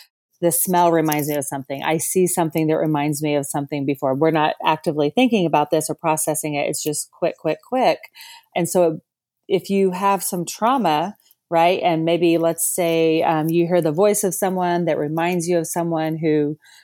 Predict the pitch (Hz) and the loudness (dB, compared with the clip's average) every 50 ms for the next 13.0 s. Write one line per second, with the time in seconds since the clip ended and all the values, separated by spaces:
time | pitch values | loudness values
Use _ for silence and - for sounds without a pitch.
0 | _ _ _ _ _ - - 147 143 143 135 165 156 160 160 156 151 151 156 151 | _ _ _ _ _ -8 -6 -4 -4 -2 2 2 4 4 4 4 2 2 2 2
1 | 143 156 147 147 147 - - 151 143 147 147 143 143 143 139 143 139 143 139 139 | 0 0 -2 -2 -2 -2 -4 -4 -4 -2 -2 -2 -2 -2 -2 -4 -4 -4 -4 -4
2 | 143 - 117 - 147 143 143 139 143 - - 143 139 139 156 151 147 147 139 127 | -6 -6 -6 -6 -6 -6 -6 -6 -8 -10 -10 -12 -10 -10 -10 -10 -8 -8 -8 -8
3 | - - 139 - - - _ _ _ _ _ _ _ _ _ _ _ _ - 185 | -8 -10 -10 -10 -12 -14 _ _ _ _ _ _ _ _ _ _ _ _ 0 2
4 | 180 175 170 165 170 - - - - 180 170 190 208 214 220 208 185 156 - 180 | 2 4 2 0 -2 -6 -8 -8 -4 0 2 4 4 6 4 2 2 0 2 4
5 | 196 220 208 175 165 165 165 170 175 165 185 175 170 156 - 180 170 165 160 - | 4 4 4 4 2 0 2 0 0 0 0 -2 -4 -4 -4 -4 -4 -4 -4 -4
6 | - - 165 175 - - 175 151 147 151 - - - 170 156 156 160 156 156 - | -2 0 0 0 0 0 0 0 0 0 -2 -4 -4 -2 0 2 2 2 2 2
7 | 160 156 151 147 156 - 156 160 160 156 170 165 151 147 135 - 160 160 151 165 | 2 2 4 2 2 2 2 2 2 2 2 0 0 0 2 2 2 2 0 0
8 | 156 143 - - 156 156 147 147 160 165 156 160 - 170 151 160 160 151 - - | -2 -2 0 0 0 2 2 2 2 2 0 0 0 0 -2 -2 -4 -4 -4 -4
9 | 151 160 180 202 214 226 208 214 214 - - 226 226 220 214 233 220 214 - - | -2 0 0 2 2 0 0 -2 -4 -4 -4 -4 -4 -4 -2 -2 -2 -2 -2 -2
10 | 220 214 202 - - - - - 208 196 202 214 208 202 190 175 180 175 170 170 | -4 -4 -6 -10 -18 -16 -4 0 2 4 4 4 4 2 2 2 0 0 -2 -2
11 | 165 170 156 170 165 156 151 165 151 147 - 151 190 220 226 185 160 170 196 208 | -2 -2 -2 -2 -4 -2 -2 -2 -2 -2 -2 -2 0 2 2 4 2 2 0 0
12 | - - - - - 160 160 165 160 156 151 160 185 190 175 185 165 156 156 160 | -2 -4 -4 -6 -8 -8 -6 -4 -4 -4 -2 -2 -4 -4 -2 0 0 2 2 2